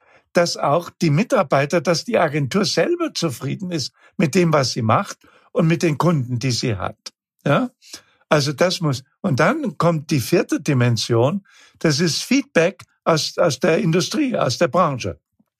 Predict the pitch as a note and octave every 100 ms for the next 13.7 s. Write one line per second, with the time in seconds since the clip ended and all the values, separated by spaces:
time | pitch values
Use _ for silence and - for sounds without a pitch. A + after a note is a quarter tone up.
0 | _ _ - D3 C#3 G#2 F2 _ - -
1 | _ - D3 C3 D#3 C#3 C3+ C#3+ - C#3
2 | C3 A#2+ _ _ _ - D3 E3+ F#3 D4+
3 | _ _ - E3 E3 C3 D3 C3 D#3 C#3+
4 | C3+ D3+ - - _ _ _ D3 C3+ F3
5 | - E3 B2+ - D#3+ C#3+ C3 B2 B2+ A#2
6 | A#2+ D3+ D#3+ E3 D#3+ _ _ _ _ -
7 | D3 D3+ - D3 C#3 B2+ A#2+ - - D#3
8 | D#3+ E3 - D#3 D#3 D#3 D#3 _ _ _
9 | _ - D3 B2 - D3+ E3+ - - D#3
10 | C#3 C3+ D3+ D3 - _ _ - - B2
11 | D3+ - D#3+ D3 C#3 - D3 D3+ D3 C#3+
12 | C#3 C3 D#3+ A#3 G3+ G#3 C#3 C#3+ C3 -
13 | F3+ F3 F3+ C3 A#2+ C#3 F#3+